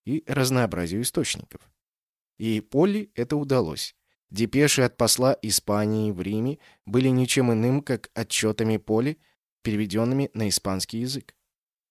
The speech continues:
Поли стал представителем нового направления на рынке новостей шестнадцатого века. Искусство на Виланте зародилось в Риме и Венеции, европейских центрах коммерческих новостей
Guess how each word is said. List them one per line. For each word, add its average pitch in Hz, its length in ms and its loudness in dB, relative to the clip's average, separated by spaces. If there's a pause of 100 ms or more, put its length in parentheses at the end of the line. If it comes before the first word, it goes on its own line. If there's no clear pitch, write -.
(100)
Поли 170 260 6
стал 147 280 4
представителем 131 840 2
нового 131 440 4
направления 123 760 0
на 98 120 -2
рынке 110 320 -2
новостей 104 600 0 (120)
шестнадцатого 101 800 -2
века. - 360 -12 (720)
Искусство 190 600 4
на 147 120 4
Виланте 170 580 4
зародилось 135 640 2
в 104 80 -4
Риме 151 300 0
и 131 160 -4
Венеции, 131 720 -2 (340)
европейских 117 720 0
центрах 143 480 2
коммерческих 117 800 0
новостей 101 560 0